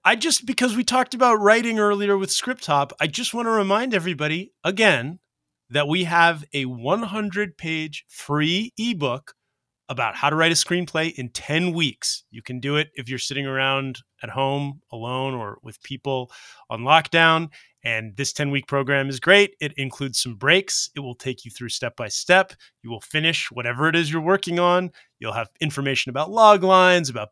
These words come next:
beat sheets, about all that stuff. And, uh, and it's fun, and there's examples, and it's free. All you have to do is sign up for the newsletter. So,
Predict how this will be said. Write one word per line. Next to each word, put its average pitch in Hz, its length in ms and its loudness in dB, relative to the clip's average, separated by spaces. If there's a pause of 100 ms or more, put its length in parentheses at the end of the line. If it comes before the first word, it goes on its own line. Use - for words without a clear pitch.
beat 233 180 0
sheets, 185 420 2
about 113 280 -6
all 190 240 8
that 185 200 8
stuff. 147 520 0 (680)
And, 131 560 0
uh, 120 400 -4 (460)
and 135 140 0
it's 165 120 -2
fun, 208 260 4
and 139 120 -2
there's 131 140 -4
examples, 147 600 -4
and 120 160 -10
it's 120 100 -8
free. 226 360 2
All 123 100 -2
you 147 80 2
have 147 120 -2
to 151 80 -10
do 151 100 -2
is 147 100 -4
sign 151 160 -2
up 151 80 -8
for - 80 -12
the 156 80 -4
newsletter. 131 400 -6
So, 104 440 -6